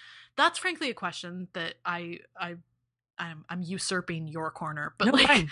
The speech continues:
Speaker 2: It's fine.
Speaker 1: you've got my juices going,
Speaker 2: No, it's
Speaker 1: 'cause
Speaker 2: fine.
Speaker 1: I, we're,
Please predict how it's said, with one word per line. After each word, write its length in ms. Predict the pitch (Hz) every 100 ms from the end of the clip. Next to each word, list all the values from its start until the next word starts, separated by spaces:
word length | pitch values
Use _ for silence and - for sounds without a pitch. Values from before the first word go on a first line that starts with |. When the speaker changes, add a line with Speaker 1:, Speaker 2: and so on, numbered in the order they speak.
| -
Speaker 2:
It's 80 |
fine. 160 | 269 214
Speaker 1:
you've 80 | 226
got 220 | 269 254
my 80 | 254
juices 360 | 233 285 277 220
going, 360 | 247 196 170
Speaker 2:
No, 140 | 247 254
it's 100 | -
Speaker 1:
'cause 40 |
Speaker 2:
fine. 180 | 262 202 190
Speaker 1:
I, 300 | - - 190
we're, 240 | 208 208